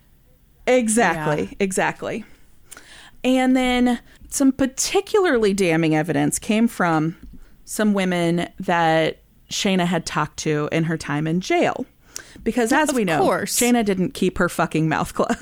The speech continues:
Speaker 2: Yeah.
Speaker 1: So they call these three women who all had been housed with Shayna at different points. One of them was, like, her current cellmate. One of them had been, like, when she was originally in holding, had been in holding with her. And they all told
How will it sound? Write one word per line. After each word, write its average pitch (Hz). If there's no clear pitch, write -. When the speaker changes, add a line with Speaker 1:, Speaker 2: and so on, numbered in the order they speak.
Speaker 2:
Yeah. 196
Speaker 1:
So -
they 220
call 220
these 202
three 262
women 175
who 208
all 208
had 226
been 170
housed 208
with 190
Shayna 180
at 170
different -
points. -
One 175
of 185
them 180
was, 170
like, 151
her 151
current 302
cellmate. 269
One 196
of 190
them 185
had 175
been, 165
like, 151
when 156
she 156
was 151
originally 170
in 151
holding, 285
had 185
been 220
in 156
holding 277
with 277
her. 269
And 247
they 247
all 262
told 214